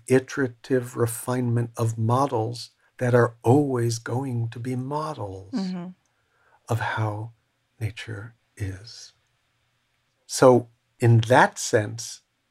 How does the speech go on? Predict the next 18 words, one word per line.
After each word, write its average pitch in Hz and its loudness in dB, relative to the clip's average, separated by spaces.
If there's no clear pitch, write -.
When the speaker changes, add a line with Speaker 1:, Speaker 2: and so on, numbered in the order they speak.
Speaker 1:
the 135 4
conversation 139 2
can 123 -8
be 123 2
about 117 2
where 165 2
can 185 -4
we 160 4
move 139 0
the 117 -2
set - -4
point 110 -6
for 143 4
the 135 0
sophistication 143 -6
of 117 -8
the 113 -4
models 107 -8